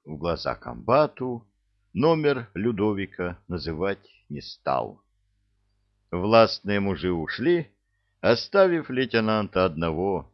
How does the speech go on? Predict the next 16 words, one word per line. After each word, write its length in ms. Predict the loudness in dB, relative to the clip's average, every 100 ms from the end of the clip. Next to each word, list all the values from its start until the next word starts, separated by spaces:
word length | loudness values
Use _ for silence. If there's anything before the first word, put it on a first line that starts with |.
| _
с 120 | -6 -2
разбитым 840 | 0 0 -2 -2 -2 -6 -6 -10
корытом. 840 | -6 -4 -2 -6 -10 -10 -12 -12 -20 _ _ _ _ _ _ _ _ -4
Погоревав 760 | 2 2 2 2 2 2 0
немного, 800 | -8 -4 -2 -2 -2 -2 -4 -8 -6
Юра 460 | 0 2 2 0
завалился 760 | 0 -2 -2 -2 -6 -8 -14 -14
спать 640 | -10 0 0 0 -8 _ _ _ _ _ _
и 140 | -6 -6
честно 760 | -4 2 2 2 -6 -10 -8 -6
продрых 800 | -4 -4 -4 -4 -6 -6 -12 -14
до 160 | -10
утра. 580 | -10 -10 -12 -8 -8 -8 _ _ _ _ _ _ _ _ _ _ _ _ _ _ _ _ _ _
Когда 380 | 2 4 6 6
Простаков 760 | 4 -2 -2 -2 0 0 0
узнал, 600 | 0 -4 -2 0 0 -2